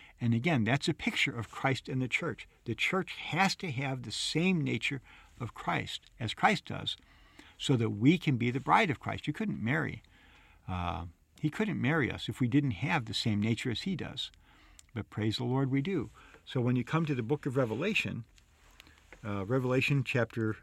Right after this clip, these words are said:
uh, twenty-one, verses one and two, "I saw the new heaven and the new earth, for the first heaven and the first earth passed away, and the sea is no more." So again, all the negative things finally and at last are dealt with. Praise the Lord.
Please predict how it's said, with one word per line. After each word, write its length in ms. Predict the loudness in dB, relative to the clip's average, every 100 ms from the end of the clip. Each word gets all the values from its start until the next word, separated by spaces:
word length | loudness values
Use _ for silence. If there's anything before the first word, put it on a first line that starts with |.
| -20 -10
uh, 360 | -8 -6 -8 -10 _ _ _ -20 -20 -20 -18
twenty-one, 520 | 0 4 4 4 4 4
verses 340 | 2 0 -2
one 180 | 2 2
and 140 | 2
two, 220 | 0 0
"I 100 | 0
saw 320 | 0 4 6 6
the 80 |
new 240 | 6 6 6
heaven 400 | 4 4 2 2
and 100 | 0
the 60 |
new 340 | 4 4 6 6
earth, 180 | 6 2
for 140 | -6
the 120 | -6
first 340 | 0 2 2 0
heaven 260 | -2 0
and 140 | -2 -4
the 60 |
first 400 | 0 2 2 0
earth 220 | -6 -6 -2
passed 340 | 2 2 0
away, 400 | -4 0 0 0
and 160 | -2 -4
the 60 |
sea 340 | -4 -2 0 0
is 160 | 0
no 160 | 0 2
more." 340 | 0 -2 -6 -12 -20 -20 -14
So 240 | 0 4
again, 300 | 6 4 2 0
all 400 | 6 8 10 8
the 100 | 4
negative 440 | 2 4 2 0
things 260 | -2 -4 -4
finally 560 | 0 4 4 2 0
and 80 | -6
at 140 | -4
last 340 | 0 0 -2 -8
are 60 |
dealt 260 | -4 -4 -4
with. 240 | -12 -16
Praise 240 | -4 -4 -2
the 60 |
Lord. 300 | -4 -4 -6